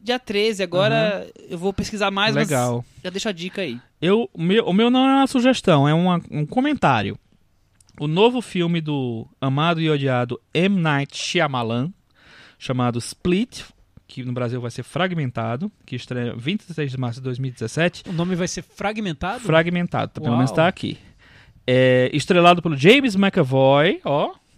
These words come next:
Speaker 2: e pela Anya Taylor-Joy, a atriz de A Bruxa.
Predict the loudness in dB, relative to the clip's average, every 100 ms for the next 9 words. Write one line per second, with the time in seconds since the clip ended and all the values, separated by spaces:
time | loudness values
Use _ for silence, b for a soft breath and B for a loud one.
0 | -20 b b -2 -2 2 2 2 _ 0
1 | 2 2 -2 -2 -2 0 0 2 4 4
2 | 2 -2 -8 -6 -6 -6 -6 -6 -6 -8